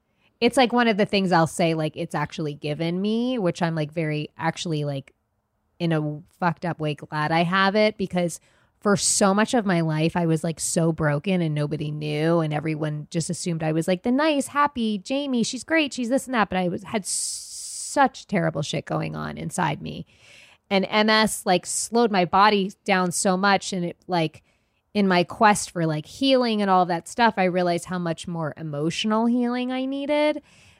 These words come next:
that it really, and when you live with something that, like,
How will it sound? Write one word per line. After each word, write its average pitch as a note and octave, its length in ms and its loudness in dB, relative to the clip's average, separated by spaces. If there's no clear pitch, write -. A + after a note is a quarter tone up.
that G3+ 160 2
it G3 140 2
really, G3+ 680 0
and A3+ 80 2
when B3 140 4
you B3+ 100 2
live B3 280 6
with G4+ 120 0
something E4 400 -2
that, A#3+ 180 2
like, F3+ 320 4